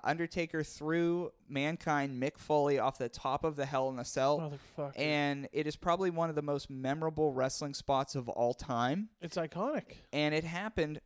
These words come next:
Speaker 1: right here in Pittsburgh, P A. On that show, though, for the King of the Ring tournament, Ken Shamrock defeated The Rock to be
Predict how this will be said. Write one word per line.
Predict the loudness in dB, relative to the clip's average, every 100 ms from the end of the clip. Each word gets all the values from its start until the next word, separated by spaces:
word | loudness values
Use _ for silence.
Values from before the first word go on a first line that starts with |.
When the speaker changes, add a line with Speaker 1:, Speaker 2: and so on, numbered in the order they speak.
| -12
Speaker 1:
right | -6 -4 -4 -8
here | -14 -10 -8 -6 -6 -8 -18 _ _ _
in | -8 -2
Pittsburgh, | 0 -2 0 -2 -2
P | -4 -2 0
A. | 0 -4 -16 _ _ -20 _ _
On | 4 4
that | 4 0 0
show, | 4 6
though, | 6 2
for | 2
the | -4
King | -4 -4 -2
of |
the | 0
Ring | 0 -2
tournament, | -2 -2 0 -2 -4 -8 -14
Ken | -8 -6 -6 -8
Shamrock | -6 -2 -2 -2 -2 -2 -4 -8 -18 _ _ _ _ -10
defeated | -6 -2 2 2
The | 4
Rock | 8 8 8 2 -10 -20 -4
to | -2
be | -2 -4 -6